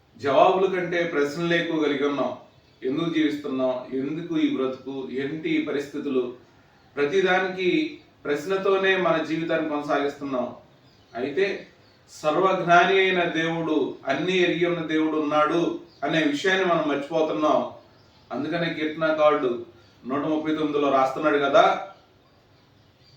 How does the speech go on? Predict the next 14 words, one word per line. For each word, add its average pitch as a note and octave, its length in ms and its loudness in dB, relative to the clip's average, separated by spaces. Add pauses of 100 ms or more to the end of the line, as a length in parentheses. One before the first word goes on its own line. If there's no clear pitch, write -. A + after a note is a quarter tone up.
(220)
మొదటి D#3 220 0
అధ్యాయం, D#3+ 600 2 (840)
"యెహోవా, D3+ 720 6 (160)
నీవు D#3 260 -2
నన్ను D#3 220 -4
పరిశీ-, F3 600 -2 (300)
పరిశోధించి F3+ 580 2
తెలుసుకొని E3+ 600 0
ఉన్నావు, C3 520 2 (840)
నేను C3 180 -4
కూర్చుండుట, F#3+ 560 2
నేను E3 760 2 (280)
లేచి E3 400 4
ఉండుట E3+ 240 2